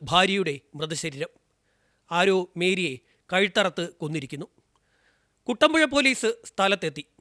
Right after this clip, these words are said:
ഒപ്പം പോലീസ് നായയും. പോലീസ് നായ മണം പിടിച്ച് നേരെ പോയത് ആ റബ്ബർ തോട്ടത്തിലെ ടാപ്പിംഗ് തൊഴിലാളിയായിട്ടുള്ള കുഞ്ഞുമുഹമ്മദിൻ്റെ വീട്ടിൽ. കുഞ്ഞുമുഹമ്മദിനോട്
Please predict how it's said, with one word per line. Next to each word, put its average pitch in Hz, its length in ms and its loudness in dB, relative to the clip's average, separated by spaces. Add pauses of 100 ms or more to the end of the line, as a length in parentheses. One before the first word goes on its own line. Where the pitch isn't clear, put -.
(360)
ഒപ്പം 190 260 -2
പോലീസ് 196 360 -2
നായയും. 160 280 -6 (880)
പോലീസ് 294 260 2
നായ 277 180 6 (300)
മണം 214 260 0
പിടിച്ച് 214 340 -2 (200)
നേരെ 208 340 4
പോയത് 190 280 -2 (600)
ആ 175 200 4
റബ്ബർ 220 220 2
തോട്ടത്തിലെ 202 480 -2
ടാപ്പിംഗ് 202 420 -2
തൊഴിലാളിയായിട്ടുള്ള 190 640 0 (400)
കുഞ്ഞുമുഹമ്മദിൻ്റെ 175 640 -2 (160)
വീട്ടിൽ. 139 260 -10 (1200)
കുഞ്ഞുമുഹമ്മദിനോട് 285 720 6